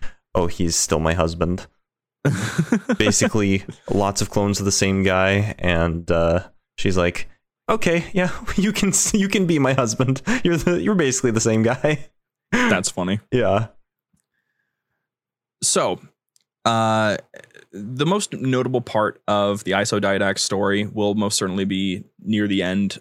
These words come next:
Speaker 2: of the Forerunner Empire, because he was, he was there in person when everything went wrong. Um,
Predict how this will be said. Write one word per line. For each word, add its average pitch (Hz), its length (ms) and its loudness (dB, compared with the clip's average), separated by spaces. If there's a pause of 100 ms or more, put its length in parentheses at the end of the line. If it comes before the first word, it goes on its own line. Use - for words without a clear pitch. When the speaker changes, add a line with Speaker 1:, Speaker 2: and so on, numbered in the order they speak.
Speaker 2:
of 95 200 -4
the 87 100 -6
Forerunner 87 460 -4
Empire, 101 460 -2
because 95 320 -2
he 147 80 2
was, 139 240 0
he 123 120 -2
was 131 140 0
there 131 200 0
in 107 80 -2
person 113 500 -2
when 95 520 0
everything 101 340 0
went 90 160 0
wrong. 76 360 -2 (720)
Um, 95 440 2